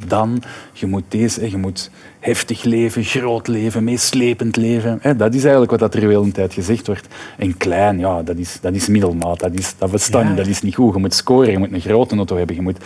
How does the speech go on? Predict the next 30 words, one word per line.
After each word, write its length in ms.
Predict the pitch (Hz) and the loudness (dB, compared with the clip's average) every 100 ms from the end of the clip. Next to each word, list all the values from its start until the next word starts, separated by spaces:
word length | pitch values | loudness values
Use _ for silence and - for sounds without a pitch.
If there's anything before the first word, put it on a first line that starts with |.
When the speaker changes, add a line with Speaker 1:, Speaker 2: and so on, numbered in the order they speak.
| - - | -18 -8
Speaker 1:
hè, 140 | - 170 | 2 4
dat 160 | 117 | 4
is 120 | 110 - | 2 2
toch, 240 | 120 - - - - - | -2 -2 -14 -20 -20 -14
je 120 | - | -4
moet 160 | 98 95 | -2 0
ergens 380 | 127 107 90 - | 0 0 0 0
geraken, 560 | 107 104 127 151 143 | 2 4 4 4 2
je 60 | 107 | 2
moet 180 | 107 104 | 2 2
iets 220 | 90 - | -2 0
doen. 460 | 120 160 196 120 92 - - - - | 4 6 6 6 0 -8 -18 -20 -4
Hè, 140 | 135 | 0
daar 140 | 110 | 0
krijgen 320 | 92 104 95 95 | 0 -2 0 0
mensen 480 | 98 104 101 95 85 - 101 92 | 0 0 0 -2 -6 -14 -14 -8
depressies 640 | 92 - - 107 - 98 | -8 -6 -2 -2 0 -2
omdat 240 | 98 95 90 | 0 0 -2
ze 120 | 101 | -2
niet, 300 | 95 95 90 - - - - - _ - | 0 0 -2 -6 -18 -20 -20 -20 _ -10
omdat 300 | 95 90 87 | -6 -4 -4
ze 140 | 98 | -2
niet 200 | 92 92 | 0 2
belangrijk 720 | 95 98 - 202 190 170 143 | 4 6 6 6 6 4 2
genoeg 340 | - 110 110 - | 2 2 2 0
zijn, 360 | - 95 87 101 | 0 0 0 2
hè? 180 | 170 156 | 2 4
Omdat 220 | 107 98 | 4 2
ze 120 | 107 | 0
niet, 220 | 98 90 | 0 0